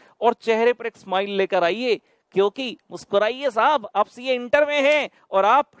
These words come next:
टीआरसी के लेक्चर में है, सीए रावलकर के लेक्चर में है, टेंशन लेना हमारा बनता नहीं है। एक बार थोड़ा सा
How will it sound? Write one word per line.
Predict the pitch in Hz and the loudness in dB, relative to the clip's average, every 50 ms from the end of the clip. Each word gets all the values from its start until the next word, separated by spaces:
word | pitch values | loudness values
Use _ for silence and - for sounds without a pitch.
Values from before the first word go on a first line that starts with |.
| _ _ - | _ _ -12
टीआरसी | 190 180 190 196 214 202 - 220 | -8 -6 -4 -4 -4 -6 -8 -14
के | 208 - 180 | -12 -8 -6
लेक्चर | 156 147 - _ - 196 185 | -6 -6 -6 _ -10 -12 -12
में | 190 185 | -10 -12
है, | 202 208 | -14 -12
सीए | - - 156 156 | -8 -4 -2 0
रावलकर | 151 151 156 151 156 147 | 2 2 0 -2 -4 -8
के | - - | -8 -8
लेक्चर | 151 143 143 _ - 175 185 | -8 -8 -8 _ -10 -12 -8
में | 190 196 | -4 -2
है, | 240 269 233 _ - | -2 -2 -2 _ -6
टेंशन | 233 233 233 226 - 294 285 240 170 - _ _ _ - | -6 -6 -4 -2 0 0 0 0 -2 -12 _ _ _ -10
लेना | 180 175 180 185 190 196 214 | -4 -2 0 0 0 0 -2
हमारा | 190 175 175 165 165 170 214 269 320 302 _ _ _ _ 175 | -4 -4 -2 -2 0 2 4 4 2 2 _ _ _ _ -4
बनता | 185 180 175 170 170 156 | -4 -4 -2 -2 -4 -4
नहीं | 147 143 151 170 | -4 -6 -8 -8
है। | 196 214 | -8 -6
एक | 233 247 277 240 226 196 | -4 -4 -4 -4 -4 -4
बार | 240 262 - _ - | -4 -4 -4 _ -6
थोड़ा | 196 202 202 233 233 | -4 -2 -2 -2 -2
सा | - 262 247 247 | -2 0 0 0